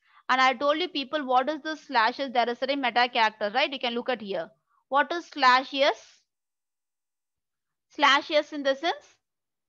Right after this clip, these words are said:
match any white character. So which is nothing but white spaces are considered as a slash S. So I'm going to split the string based on the spaces. So slash S in the sense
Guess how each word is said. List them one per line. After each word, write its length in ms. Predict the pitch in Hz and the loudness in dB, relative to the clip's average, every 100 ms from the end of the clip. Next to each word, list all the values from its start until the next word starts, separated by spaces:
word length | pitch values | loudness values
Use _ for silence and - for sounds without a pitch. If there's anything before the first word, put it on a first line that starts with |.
| _ _ _ _ _ _ _ | _ _ _ _ _ _ _
match 460 | 240 254 359 - - | 2 4 4 2 -10
any 360 | 269 269 330 392 | -6 -4 -2 -2
white 400 | 247 233 233 - | 0 2 2 0
character. 520 | 240 202 208 202 170 | 0 0 -2 -6 -8
So 160 | - 254 | -4 -6
which 120 | 262 | -4
is 120 | 320 | -6
nothing 340 | 320 254 269 254 | -2 -2 -2 0
but 160 | 330 | -2
white 340 | 247 226 254 - | 0 0 0 -2
spaces 400 | 302 277 302 285 | -4 -2 -2 0
are 140 | 247 | 2
considered 380 | 240 226 262 277 | 0 -4 -2 2
as 280 | 233 214 330 | 2 2 0
a 60 | 508 - | -2 -4
slash 400 | 262 208 220 - | 2 4 4 -2
S. 280 | 185 170 - _ _ _ | -8 -8 -10 _ _ _
So 160 | - 277 | 0 2
I'm 240 | 247 247 | 2 0
going 240 | 254 302 | -4 -4
to 100 | 415 | -6
split 420 | 370 _ 277 277 233 | -10 _ -4 -4 -4
the 140 | 349 | -6
string 480 | - - 202 226 370 - 220 | -6 -12 -4 -4 -4 -8 -2
based 400 | 214 247 302 - | 4 4 4 4
on 260 | 269 220 185 | 6 6 4
the 180 | 226 415 | 2 2
spaces. 1040 | - _ 233 208 202 208 220 208 175 - _ _ _ | -2 _ 0 2 2 -2 -4 -4 -6 -14 _ _ _
So 180 | _ 240 | _ -8
slash 460 | 233 247 233 277 302 | -4 2 4 4 0
S 180 | 294 302 | -4 -4
in 140 | 269 | -2
the 100 | 254 | -2
sense 340 | 254 339 - | 0 -6 -6